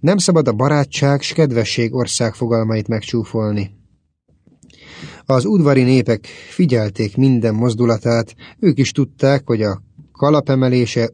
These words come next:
úri megtiszteltetés, szerepe van az ölelésnek, baráti csóknak, s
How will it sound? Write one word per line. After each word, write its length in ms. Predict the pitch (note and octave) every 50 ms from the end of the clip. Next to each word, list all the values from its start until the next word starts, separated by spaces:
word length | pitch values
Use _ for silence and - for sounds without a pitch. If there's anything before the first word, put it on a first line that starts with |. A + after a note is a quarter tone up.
| _
úri 340 | - G3 F3+ D#3+ C#3 A#2+ A2+
megtiszteltetés, 1040 | G#2+ G#2+ G#2 G2+ - A#2 A2 - - A#2+ A2+ G#2+ - A#2 - - B2 B2 A#2+ - - -
szerepe 420 | - - - G3 E3 C3 - A2+
van 160 | G#2+ G#2+ G#2+
az 160 | G#2 G2 G2
ölelésnek, 680 | A#2 C#3+ C3 B2 A#2+ B2 B2 A#2+ G2+ - C3+ C3+ C3+ - - - - - - _
baráti 560 | - A#2+ C3+ B2+ A#2 A2 G#2 G2 F#2+ - A2+
csóknak, 520 | G#2 - - B2+ B2 A2+ - - C#3+ C#3+ -
s 100 | -